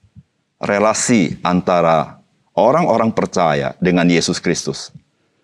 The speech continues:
Begitu dekat, sehingga satu dengan lain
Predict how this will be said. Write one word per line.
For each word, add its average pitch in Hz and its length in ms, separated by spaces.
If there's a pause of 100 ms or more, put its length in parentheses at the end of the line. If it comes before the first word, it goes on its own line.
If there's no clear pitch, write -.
(140)
Begitu 139 400
dekat, 117 320 (1400)
sehingga 98 800 (800)
satu 127 400
dengan 107 320
lain 82 280